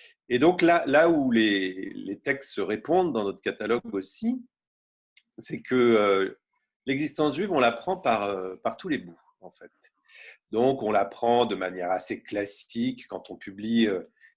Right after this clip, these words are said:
Israël Joshua Singer, qui est le, le frère aîné, un, un grand écrivain yiddish qui était le frère aîné de Isaac Bashevis Singer,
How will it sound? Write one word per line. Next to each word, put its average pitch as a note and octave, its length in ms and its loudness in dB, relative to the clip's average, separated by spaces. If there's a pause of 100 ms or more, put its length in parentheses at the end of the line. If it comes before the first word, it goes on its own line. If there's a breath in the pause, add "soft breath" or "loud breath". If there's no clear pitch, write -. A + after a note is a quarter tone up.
Israël G#2+ 400 -2
Joshua G2+ 420 -4
Singer, G#2 420 -4 (120)
qui G2 80 -4
est F2+ 40 -4
le, F2+ 400 -12 (280)
le G2 120 -12
frère A#2 280 0
aîné, A2+ 520 2
un, F#2 160 -10 (120)
un F#2 220 -10
grand A#2+ 260 -4
écrivain G#2 280 -6
yiddish G#2+ 360 -6
qui - 80 -10
était - 140 -14
le F2 60 -14
frère A2+ 280 0
aîné A2+ 240 0
de F#2+ 140 -6
Isaac F#2+ 300 -6
Bashevis F2+ 480 -14
Singer, A#2 400 -6